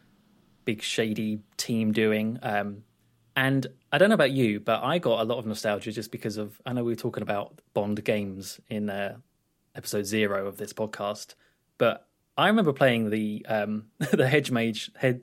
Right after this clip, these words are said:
sorry, hedge maze level of the From Russia with Love game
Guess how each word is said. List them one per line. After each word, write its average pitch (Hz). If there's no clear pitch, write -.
sorry, 104
hedge 135
maze 117
level 110
of 107
the 104
From 113
Russia 110
with 104
Love 107
game 107